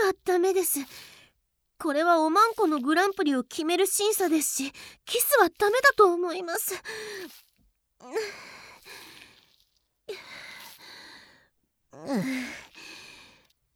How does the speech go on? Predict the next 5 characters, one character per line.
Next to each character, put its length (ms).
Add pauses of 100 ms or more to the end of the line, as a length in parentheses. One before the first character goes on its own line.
(2000)
顔 400
見 160
て 140
た 180
ら 220